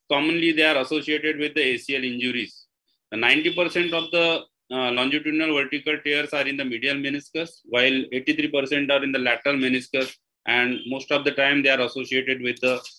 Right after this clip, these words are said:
uh, A C L tears. So here you can see the example of the longitudinal vertical tear. Here you can see in the posterior horn of the medial meniscus. In this patient, the A C L was also torn.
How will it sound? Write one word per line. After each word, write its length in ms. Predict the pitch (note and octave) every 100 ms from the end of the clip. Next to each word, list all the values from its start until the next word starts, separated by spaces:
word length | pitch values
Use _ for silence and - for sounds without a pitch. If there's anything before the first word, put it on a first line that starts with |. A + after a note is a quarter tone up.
| _ _
uh, 220 | A#2 A#2
A 100 | A#2+ B2
C 160 | C3
L 100 | A#2+ A2+
tears. 420 | G#2 F2 E2+ - _ _ _ _ _ - - -
So 180 | C#3 C3+
here 180 | D#3+ F3+
you 120 | E3
can 280 | F3 E3+ -
see 180 | E3+
the 300 | E3+ E3 D#3
example 680 | C3+ C3+ D#3 D#3 D3+ D3+ D3+
of 60 | D3 _ _ _ _ _ _ _ _ _ _
the 120 | B2+ B2+
longitudinal 760 | C3+ C#3 D3 C#3+ C#3+ D3 C#3
vertical 500 | C3 B2+ C3 C#3 C3+ C3
tear. 160 | C#3+
Here 260 | C#3 B2+ C3
you 120 | B2+
can 180 | B2 B2
see 260 | C#3+ D3
in 160 | D3 C#3+
the 120 | C3+ - _
posterior 540 | C3 C3 C#3 C3+ C3+ B2+
horn 320 | B2 C3 B2+
of 160 | A#2
the 80 | A#2
medial 380 | A#2 A#2 B2 C3
meniscus. 560 | B2+ C3 C#3 - E3 E3 B2
In 80 |
this 220 | A#2+ B2+ -
patient, 360 | A#2 A#2 C3
the 160 | B2 A2+
A 40 |
C 180 | G#2+ B2+
L 80 | B2+
was 140 | A#2+
also 360 | A#2+ A2+ B2 G#2+
torn. 340 | A#2 C3 D#3+